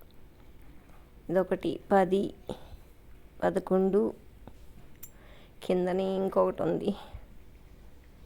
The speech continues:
పన్నెండు, పదమూడో, పద్నాలుగో కౌంట్ చేశాను నేను.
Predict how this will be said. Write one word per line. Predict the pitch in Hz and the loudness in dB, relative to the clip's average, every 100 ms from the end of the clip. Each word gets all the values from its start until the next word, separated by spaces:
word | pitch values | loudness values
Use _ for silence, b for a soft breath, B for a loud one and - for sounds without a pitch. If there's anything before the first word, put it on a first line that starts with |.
| - - | -20 -4
పన్నెండు, | 190 190 190 190 190 185 185 226 - - B - - - - - - - b b b b b b b - - - - - | 0 2 2 2 2 4 6 6 4 -4 B -18 -20 -20 -20 -20 -20 -20 b b b b b b b -20 -20 -20 -14 4
పదమూడో, | 196 190 185 190 233 | 6 6 6 6 6
పద్నాలుగో | 240 202 233 233 247 | 8 10 10 10 10
కౌంట్ | 233 208 208 240 | 8 6 6 4
చేశాను | 226 220 190 | 4 4 4
నేను. | 185 175 | 4 0